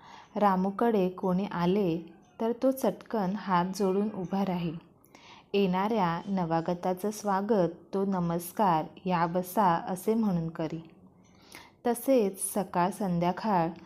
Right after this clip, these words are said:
तो श्लोक म्हणत असे. ते पाहून व ऐकून त्याचा पोपटही अगदी त्याच्यासारखंच बोलू लागला.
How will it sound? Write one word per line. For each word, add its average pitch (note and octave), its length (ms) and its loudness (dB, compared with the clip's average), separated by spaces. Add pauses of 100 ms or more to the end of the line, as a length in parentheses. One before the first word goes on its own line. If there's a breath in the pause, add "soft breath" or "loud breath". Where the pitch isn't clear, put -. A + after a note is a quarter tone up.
(300 loud breath)
तो B3+ 80 2
श्लोक G#3 500 0
म्हणत G3 360 -2
असे. - 300 -10 (880 loud breath)
ते C4+ 100 4
पाहून G#3 640 0 (120)
व A3+ 80 0 (120)
ऐकून F3+ 560 0
त्याचा - 560 -6
पोपटही G3 840 -2
अगदी A3 240 -2
त्याच्यासारखंच A#3+ 920 0
बोलू F3 240 4
लागला. D#3 420 -2